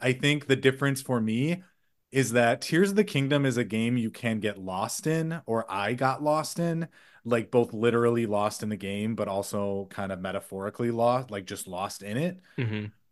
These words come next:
Speaker 1: Um, however, I will say my number one was addicting to me.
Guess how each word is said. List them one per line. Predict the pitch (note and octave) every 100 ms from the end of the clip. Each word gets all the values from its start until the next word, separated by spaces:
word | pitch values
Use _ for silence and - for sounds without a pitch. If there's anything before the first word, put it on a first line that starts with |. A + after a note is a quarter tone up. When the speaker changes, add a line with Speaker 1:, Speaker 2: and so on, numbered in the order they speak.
| _
Speaker 1:
Um, | - B2+ A#2+ A#2
however, | A#2 C3+ C#3 C#3 C3
I | A#2+
will | A#2+ A#2+
say | B2+
my | A#2+ A#2
number | A2+ B2+ D3
one | A2+ G2+ F2+ A2 C3+ F3 G3 F#3 _
was | G#2 A#2 A2 G2+ _
addicting | G#2+ F#2 G2 - F#2+ F2 F2+
to | G2
me. | F2 D#2 F2